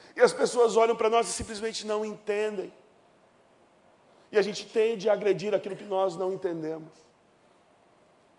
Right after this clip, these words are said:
Eu tive uma experiência muito bonita recentemente, que me fez entender um pouco mais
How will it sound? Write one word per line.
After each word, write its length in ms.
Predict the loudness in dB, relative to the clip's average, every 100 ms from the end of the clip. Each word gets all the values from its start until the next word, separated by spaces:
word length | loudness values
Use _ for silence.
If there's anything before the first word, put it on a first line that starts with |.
| -8
Eu 60 |
tive 180 | -6 -4
uma 80 | -4
experiência 460 | -2 0 0 0 -2
muito 220 | -2 -6
bonita 500 | -6 -4 -4 -4 -6
recentemente, 880 | -6 -6 -8 -8 -8 -8 -8 -16 -20 _ _ _ _ _ _ _ _ _ _ _
que 80 | -14
me 100 | -6
fez 240 | 2 2 2
entender 340 | -2 2 0
um 80 | 0
pouco 240 | -2 -4
mais 480 | -6 -4 -4 -4